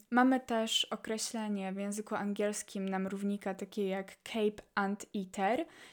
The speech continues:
czyli mrówkojad przylądkowy i jest to nawiązanie do przylądka Dobrej Nadziei,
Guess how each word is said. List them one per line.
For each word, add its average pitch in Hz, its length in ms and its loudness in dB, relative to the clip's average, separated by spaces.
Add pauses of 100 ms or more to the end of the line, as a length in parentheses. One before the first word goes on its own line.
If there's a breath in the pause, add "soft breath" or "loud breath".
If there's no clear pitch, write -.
czyli 214 400 0
mrówkojad 220 720 0
przylądkowy 208 1160 0
i 233 60 2
jest 214 240 2
to 220 60 0
nawiązanie 208 720 0
do 180 260 -2
przylądka 208 600 -2
Dobrej 196 360 0
Nadziei, 190 640 0